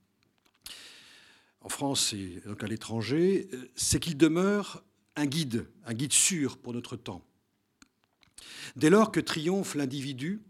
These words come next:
c'est-à-dire ce qui nous distingue des autres, ce qui nous divise, subdivise, avec des critères psychosociologiques, commerciaux, sa pensée paraît dépassée. Et elle le fut,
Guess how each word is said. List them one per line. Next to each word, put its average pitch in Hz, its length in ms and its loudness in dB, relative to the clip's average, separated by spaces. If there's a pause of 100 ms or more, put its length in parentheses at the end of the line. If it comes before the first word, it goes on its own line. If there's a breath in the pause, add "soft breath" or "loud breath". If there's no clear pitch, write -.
(800)
c'est-à-dire 143 500 4
ce - 140 4
qui 135 160 -4
nous 131 100 0
distingue 165 580 2
des 135 200 -2
autres, 180 340 -4 (840)
ce - 140 -8
qui 139 100 -2
nous 135 120 4
divise, 147 680 2 (500)
subdivise, 139 960 -2 (720 soft breath)
avec 113 200 0
des 127 100 4
critères 160 640 0 (220)
psychosociologiques, 156 1900 -2 (540)
commerciaux, 185 720 2 (920 soft breath)
sa - 200 2
pensée 156 440 2
paraît 139 420 -4 (240)
dépassée. 113 540 -4 (120)
Et 95 100 -12
elle 98 60 -10
le 104 80 -6
fut, 139 460 0